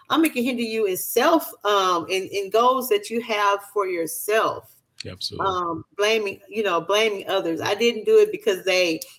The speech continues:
Speaker 1: you know, I didn't, couldn't, couldn't accomplish that because they, um, we didn't get it started like we wanted. I didn't get it started like I wanted to because they didn't," you know, always blaming someone else, uh, for something that you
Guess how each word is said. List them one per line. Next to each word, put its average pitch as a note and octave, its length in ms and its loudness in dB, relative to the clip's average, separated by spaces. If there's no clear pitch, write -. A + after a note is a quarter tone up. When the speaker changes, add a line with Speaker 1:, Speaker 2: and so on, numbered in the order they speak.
Speaker 1:
you G3+ 160 -8
know, F3 120 -2
I D3 140 0
didn't, A3 220 -4
couldn't, B3 260 -4
couldn't A3+ 200 -4
accomplish G#3 400 -4
that G3 220 0
because F3+ 300 -2
they, E3+ 360 2
um, E3+ 560 -2
we A3 120 -6
didn't A#3+ 240 -4
get A3 140 2
it A3 100 2
started G#3+ 480 2
like G3 200 -2
we G3+ 100 -6
wanted. G3 280 -2
I G3 160 -4
didn't A3+ 180 -6
get G#3 100 -2
it G#3 80 -4
started G3+ 180 -2
like G3 120 -2
I G3 60 -2
wanted G3 260 -2
to - 100 -8
because F3+ 280 -6
they F#3 180 2
didn't," G3+ 380 2
you G#3+ 120 -2
know, G3 160 2
always G3+ 480 4
blaming G3+ 360 0
someone F#3+ 500 -4
else, E3+ 520 -2
uh, E3 100 -2
for F3+ 160 -4
something F3 440 -10
that D#3+ 340 -8
you F3+ 360 -6